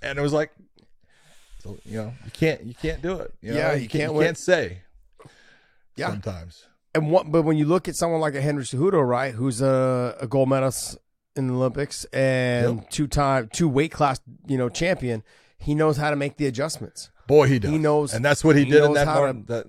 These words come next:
Speaker 1: that Moraes fight, man. It was just
Speaker 2: Yep.
Speaker 1: like, oh. You know? And his ability to do it the way he did it is what
Speaker 2: Yeah.
Speaker 1: was so impressive. 'Cause that was a, that was a,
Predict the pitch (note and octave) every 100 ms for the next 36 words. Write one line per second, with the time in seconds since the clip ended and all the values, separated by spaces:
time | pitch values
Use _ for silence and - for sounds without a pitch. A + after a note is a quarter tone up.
0 | - G2 A2 B2+ C3+ A2+ A#2 C3 D3 E3+
1 | G2 - - G2 A#2 G2+ G2 G#2 G#2+ E2
2 | - - - - - _ _ _ _ _
3 | _ _ _ _ _ _ F#2+ F#2+ - -
4 | - B2+ D3 D#3 D3 A2+ A3 A3 E3+ B2
5 | - D3+ F3 D3+ C3+ C#3+ C3 G#2 - B2
6 | G#2+ - _ _ _ _ _ _ B2 G#2
7 | A#2 F#2+ G#2 G#2 F#2+ F2 - - - _
8 | _ - B2+ G#2 E2 G2 B1 - - _
9 | _ _ _ _ _ _ _ _ - A2+
10 | G2+ F#2+ - _ _ - C#3+ F#3 E3 B2+
11 | A2 B2 D#3+ D#3+ C#3+ A2+ G#2